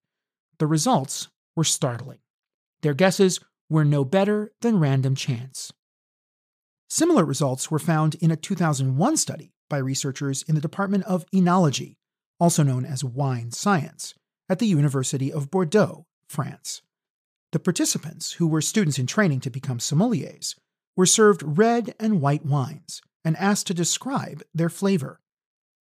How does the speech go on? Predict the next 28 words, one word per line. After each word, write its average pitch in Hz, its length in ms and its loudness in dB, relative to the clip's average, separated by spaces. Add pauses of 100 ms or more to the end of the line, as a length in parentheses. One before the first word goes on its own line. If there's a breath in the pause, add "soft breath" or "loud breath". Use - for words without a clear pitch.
(140)
Tellingly, 254 560 0 (180)
when 151 220 2
red 180 260 2
dye 160 280 4
was 175 180 0
added 156 260 -2
to 190 80 -6
the 190 80 -2
white 165 280 0
wine, 139 420 2 (400 soft breath)
the 143 60 -6
students 185 380 -2
often 202 320 0
didn't 170 260 2
realize 151 460 0 (160)
anything 220 540 -2 (100)
was 160 140 0
amiss, 180 480 2 (500)
and 151 120 2
they 147 40 2
used 143 360 0
words 143 400 -2
typically - 560 -6 (100)
reserved 127 480 -4 (140)
only 240 300 2
for - 200 -16
red 185 260 2
wines - 400 -14